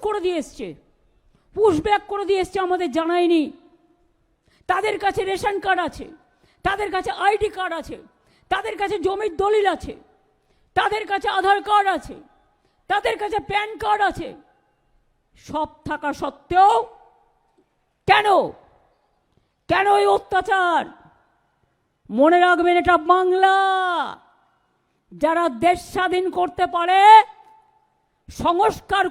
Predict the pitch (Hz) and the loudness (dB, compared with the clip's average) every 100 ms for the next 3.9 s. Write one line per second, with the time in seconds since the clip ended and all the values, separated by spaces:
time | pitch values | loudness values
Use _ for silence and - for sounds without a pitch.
0 | 381 359 - 359 349 349 359 392 415 415 | -2 -4 -4 -4 -2 0 4 8 8 6
1 | - - _ _ _ _ _ 208 330 339 | 2 -20 _ _ _ _ _ -4 -4 -2
2 | 320 392 - 392 403 403 370 247 359 381 | 2 2 0 -6 -2 -2 -4 -2 -2 -2
3 | 392 415 415 427 427 427 415 403 339 | -4 -4 2 4 6 6 4 4 0